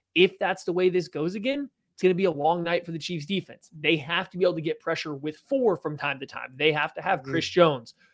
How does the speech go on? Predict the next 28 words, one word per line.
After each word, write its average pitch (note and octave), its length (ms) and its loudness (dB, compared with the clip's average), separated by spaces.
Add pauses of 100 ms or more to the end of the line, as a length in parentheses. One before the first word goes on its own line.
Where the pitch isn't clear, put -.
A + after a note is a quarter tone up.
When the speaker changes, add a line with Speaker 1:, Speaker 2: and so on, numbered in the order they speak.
(140)
Speaker 1:
Frank D#3 280 -2
Clark, E3 320 2
George D3+ 280 0
Karlaftis, E3 600 2
Carlos D#3+ 320 0
Dunlap. D#3+ 380 -2
They C#3+ 100 -2
have F3 200 0
to F3 100 -8
have C3+ 220 -4
these F3+ 280 -2
guys D#3+ 260 0
take D3 280 -6
over D3+ 400 2 (260)
so - 140 -2
they D#3 180 4
don't D#3 280 0 (240)
have F3+ 320 6
to D#3 100 -4
blitz. - 420 -2 (360)
That E3+ 200 6
way, F#3 120 6
when F3 160 0
you D3+ 100 -4
do G3+ 240 0
bring F3+ 200 2
your D3 120 0
blitzes, C#3+ 500 -2